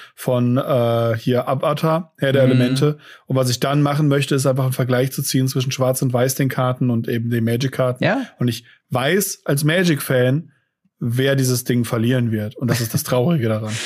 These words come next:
Speaker 2: <laughs> Ja, ja, das stimmt schon. Aber ich meine, äh, die Crossovers sind auf jeden Fall, sind auf jeden Fall erstmal so ein, so ein, so ein Aufschauen wert, auch wenn die Karten dahinter dann vielleicht ein bisschen, äh, weird sind. Aber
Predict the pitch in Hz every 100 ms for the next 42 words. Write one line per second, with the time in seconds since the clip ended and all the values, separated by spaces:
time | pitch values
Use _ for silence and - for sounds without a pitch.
0 | - - 127 123 123 123 123 - - 135
1 | 131 - 135 117 - 104 104 165 196 233
2 | 196 202 185 160 165 165 170 202 - 185
3 | 165 - 160 151 147 147 127 123 120 -
4 | _ _ _ _ _ - 233 196 196 175
5 | 139 143 160 143 127 131 123 123 120 117
6 | 120 117 113 - 139 156 - - 165 131
7 | - 139 135 131 123 151 175 - 120 123
8 | 120 131 120 123 120 127 117 113 113 120
9 | 113 120 110 - - - 175 233 226 202
10 | 196 - 135 139